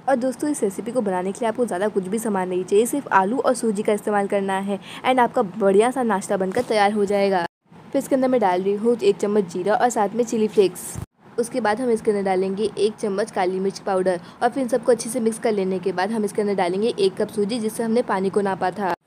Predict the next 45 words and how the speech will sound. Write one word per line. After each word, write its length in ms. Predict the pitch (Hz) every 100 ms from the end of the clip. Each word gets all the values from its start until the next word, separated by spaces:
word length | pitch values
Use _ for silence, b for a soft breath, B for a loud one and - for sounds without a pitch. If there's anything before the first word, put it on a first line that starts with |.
| - -
And 160 | 262 262
इसे 160 | 226 262
हमें 140 | 269
continuously 520 | 240 196 214 214 269
चलाते 340 | 262 202 175 208
जाना 220 | 208 190
है, 200 | 214 240
क्योंकि 200 | 240 262
हमारा 240 | 254 226
सूजी 260 | 233 226 240
धीरे 240 | 220 214
धीरे 200 | 220 226 190
करके 220 | 185 214
सारे 200 | 214 208
पानी 260 | 196 180 185
को 120 | 262
सोखने 300 | 226 208 208
लगेगा। 300 | 202 190 190
और 260 | - 220 233
इसी 180 | 226
वक्त 200 | 269 247
आपको 220 | 202 185 196
डाल 180 | 180
देना 160 | 170 175
है 160 | 202 220
इसके 180 | 214
अंदर 140 | 196 226
हरा 260 | 220 196 190
धनिया 280 | 208 196
पत्ता। 360 | 190 185 180 160 - _ _ -
और 160 | 233
इसे 220 | 247 277 -
ऐसे 220 | 190 220
चलाते 460 | 214 208 190 226 233
रहने 200 | 208 190
के 140 | 202
बाद 180 | 185 196
अब 100 | 202
इसके 200 | 196 214
अंदर 160 | 208 185
डालेंगे 360 | 185 185 196
हमारा 380 | 208 214 208 214
मैश 260 | 208 180 -
किया 180 | 196
हुआ 260 | 202 220 233